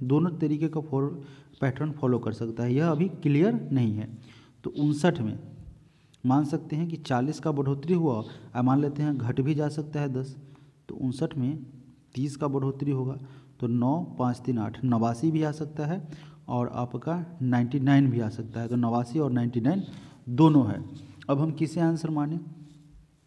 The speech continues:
यहाँ पे दुविधा है, आप किसी को answer मान सकते हैं, ठीक है। लेकिन आप क्या करेंगे, चूँकि यहाँ बढ़ रहा है तो यहाँ हम क्या मानेंगे, ये वाला pattern क्या होगा,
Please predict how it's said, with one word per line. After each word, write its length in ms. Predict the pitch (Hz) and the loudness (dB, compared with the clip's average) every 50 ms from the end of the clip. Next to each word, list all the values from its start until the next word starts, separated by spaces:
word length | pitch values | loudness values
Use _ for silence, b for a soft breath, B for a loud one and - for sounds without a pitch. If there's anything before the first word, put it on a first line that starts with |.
| _ - - _ - | _ -20 -20 _ -4
यहाँ 280 | - 117 113 113 135 | -2 0 0 0 0
पे 100 | - - | 0 -2
दुविधा 380 | 147 135 139 127 123 101 110 95 | 0 2 4 4 4 4 4 2
है, 220 | 92 98 95 - - B B B B B B B - | 0 -2 -4 -6 -10 B B B B B B B -8
आप 200 | - 117 - - - | -6 -6 -6 -6 -8
किसी 220 | - 139 127 165 170 | -8 -4 -2 0 0
को 100 | 175 156 | 2 2
answer 280 | 139 139 139 139 160 | 2 2 2 0 0
मान 220 | 147 131 123 113 107 | 2 2 2 2 0
सकते 320 | 110 107 - - - 107 | -2 -4 -6 -6 -6 -6
हैं, 100 | 107 - | -6 -2
ठीक 180 | - 190 190 - | -2 -2 -2 -2
है। 140 | 120 107 110 B B B B B B - - | -6 -8 -10 B B B B B B -6 0
लेकिन 440 | 127 131 143 131 - - 107 - - B B B B B - | 2 4 4 2 2 -2 -8 -10 -12 B B B B B -2
आप 200 | - 131 139 - | 0 0 0 0
क्या 140 | - 156 147 | 0 -2 0
करेंगे, 360 | 143 151 151 156 160 165 175 | 0 0 0 0 0 -2 -2
चूँकि 260 | 170 170 - 127 131 | -4 -4 -4 -2 0
यहाँ 260 | 123 120 123 139 127 120 | 0 2 2 2 2 2
बढ़ 140 | - 147 127 | 2 2 0
रहा 180 | - 160 160 | 0 0 0
है 100 | 165 170 | 0 0
तो 120 | 165 165 131 | -2 -2 -2
यहाँ 200 | 127 127 143 143 | 0 0 0 0
हम 120 | 139 139 | 0 -2
क्या 140 | 135 185 190 | -2 -2 0
मानेंगे, 320 | 175 147 127 123 123 120 | 0 0 0 0 0 0
ये 80 | 113 123 | 0 0
वाला 200 | 123 123 127 - | 0 0 0 -2
pattern 340 | 127 127 131 127 - 139 156 | -2 -4 -6 -6 -6 -6 -6
क्या 140 | 156 - 185 | -2 0 0
होगा, 220 | 147 117 107 117 | 0 0 -2 -4